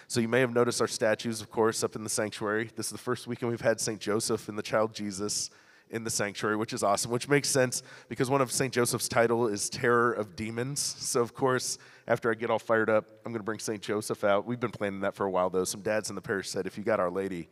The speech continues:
why not Saint Joseph?" And I love this, right? So I had the little prayer at the beginning of the homily. I mentioned Our Lady's mantle. In this statue, that would be the blue covering that she's wearing. And I love the image of Our Lady just taking her mantle and bringing you in, just bringing you close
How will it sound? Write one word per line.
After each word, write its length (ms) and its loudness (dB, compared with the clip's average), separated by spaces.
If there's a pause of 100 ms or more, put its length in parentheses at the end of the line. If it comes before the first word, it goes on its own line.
(440)
why 100 -2
not 180 0
Saint 260 -6
Joseph?" 520 -4 (540)
And 100 4
I 40 8
love 260 4
this, 180 -6
right? 260 6
So 220 6
I 100 6 (320)
had 220 4
the 60 -2
little 180 0
prayer 200 0
at 60 -2
the 60 -18
beginning 240 -6
of 60 -10
the 80 -8
homily. 260 2
I 40 2
mentioned 320 0
Our 100 4
Lady's 320 -2
mantle. 520 -4 (240)
In 120 -12
this 140 -4
statue, 380 2
that 100 6
would 120 4
be 100 -2
the 80 -2
blue 280 -6
covering 440 -8
that 140 -6
she's 240 -10
wearing. 340 -6
And 80 -6
I 60 0
love 240 4
the 120 -4
image 260 -2
of 80 0
Our 100 4
Lady 400 0 (280)
just 220 -8
taking 280 -4
her 80 -4
mantle 520 4 (360)
and 160 -10
bringing 300 -4
you 120 -2
in, 320 -6 (1200)
just 220 -10
bringing 320 -2
you 100 -4
close 680 -8